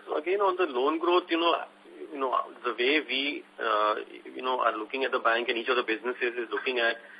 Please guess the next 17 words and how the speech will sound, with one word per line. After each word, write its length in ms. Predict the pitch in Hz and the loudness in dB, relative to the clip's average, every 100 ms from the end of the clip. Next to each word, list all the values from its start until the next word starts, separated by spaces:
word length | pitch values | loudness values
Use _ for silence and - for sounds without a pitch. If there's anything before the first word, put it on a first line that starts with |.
| - - | -20 -10
at 240 | 113 110 113 | 0 0 0
loan 200 | 113 117 | -2 2
growth 180 | 131 135 | 0 0
is, 140 | 131 | -2
you 80 | 131 | 0
know, 80 | 131 | 0
wherever 380 | 113 117 135 156 | 4 4 4 4
there 180 | 143 147 | 4 4
is, 160 | 151 - - | 2 -2 -6
uh, 260 | 123 110 107 | 2 4 4
you 140 | 117 | 0
know, 100 | 123 | 0
opportunity 680 | 107 117 120 135 139 139 143 - - - - - | 2 2 0 -2 -2 0 -2 -6 -18 -20 -18 -6
and 80 | 120 | -2
which 180 | 127 117 | -2 -2
meets 240 | 123 139 - | -2 -2 2
our 260 | 113 123 | 4 4